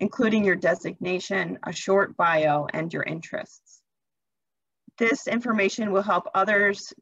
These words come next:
not only understand who you are and what your interests are, because they will be able to come and see your profile, but they're, more importantly, it will help to build a tailored experience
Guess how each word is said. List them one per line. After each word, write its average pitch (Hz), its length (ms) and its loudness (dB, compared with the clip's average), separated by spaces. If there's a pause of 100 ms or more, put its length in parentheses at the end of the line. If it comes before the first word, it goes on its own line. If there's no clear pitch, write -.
(200)
not 202 200 4
only 202 240 2
understand 185 520 -4
who 185 160 -2
you 170 240 -2
are 175 340 4
and 180 120 -4
what 170 140 -2
your 156 120 0
interests 220 360 -4
are, 156 240 2
because 170 300 -8
they 175 120 0
will 175 160 0
be 175 120 0
able 160 160 0
to 151 60 -4
come 165 200 -4
and 165 140 -6
see - 140 -10
your 151 100 0
profile, 156 680 0 (640)
but 202 240 2
they're, 208 180 2
more 220 220 4
importantly, 214 640 0
it 190 100 -2
will 190 100 4
help 202 320 0
to 202 120 -10
build 185 340 2
a 180 80 0
tailored 180 520 0
experience 165 880 -6